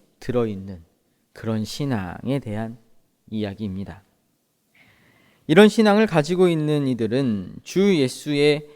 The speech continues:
확실한 말씀과 경건한 교훈보다는 자신들의 옳음을 더 중요하게 여깁니다. 그리고 그 옳음이 예수님의 확실한 말씀과 경건한 교훈이라고 가르치지요.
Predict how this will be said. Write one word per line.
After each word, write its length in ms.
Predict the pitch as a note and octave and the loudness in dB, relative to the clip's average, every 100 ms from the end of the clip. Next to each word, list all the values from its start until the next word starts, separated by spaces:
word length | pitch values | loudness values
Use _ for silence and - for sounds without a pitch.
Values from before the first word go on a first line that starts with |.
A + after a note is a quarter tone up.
| _ | _
확실한 760 | - - - - F#3 F3 D#3+ G#2 | -16 -14 -10 -4 4 4 4 -2
말씀과 920 | G2 A#2+ A#2+ - D3 B2 D#3+ - - _ _ _ | 0 0 0 -6 -4 0 -2 -2 -16 _ _ _
경건한 560 | - C#3+ C#3+ D#3 F3+ F#3 | -2 0 4 4 4 0
교훈보다는 960 | - D3+ E3+ C#3+ A#2+ G#2+ D3 G#2 G2+ _ _ _ _ _ _ | 0 0 2 0 -2 -4 -6 -8 -10 _ _ _ _ _ _
자신들의 500 | - D3+ F#3+ G3 A3 | -2 0 4 8 8
옳음을 500 | E3+ D3+ E3+ F3 F3+ | 8 4 2 0 -2
더 280 | F3 D3+ E3+ | 0 2 2
중요하게 840 | - - C#3 E3 D#3 A2 G2 F#2+ | -2 -8 -6 -4 -4 -6 -8 -8
여깁니다. 500 | G#2 A#2+ B2+ G#2 D#2+ - _ _ _ _ | -6 -2 -2 -4 -8 -18 _ _ _ _
그리고 300 | - C3 C3 | -6 -2 0
그 140 | C#3+ F3+ | 0 2
옳음이 540 | D3 B2+ B2+ D#3+ G2+ - _ _ _ - | 2 0 -4 -6 -8 -12 _ _ _ -2
예수님의 420 | C#3+ F3+ F#3 F#3 | -2 0 0 2
확실한 480 | F#3 G#3 - G#3+ G#3 | 0 -6 -4 0 2
말씀과 680 | D#3+ C#3+ - D3 C3+ D3 D#3+ _ _ | 2 -2 -6 -4 0 -2 -4 _ _
경건한 460 | - C3 C3+ D#3+ D#3 | -10 -4 2 2 0
교훈이라고 760 | - C3 C3+ A#2+ G#2 G#2+ A2 G2 _ _ _ _ | -4 -6 -4 -6 -8 -8 -12 -14 _ _ _ _
가르치지요. 720 | - A#2 B2+ - - - F#2 | -12 -6 -6 -8 -18 -14 -16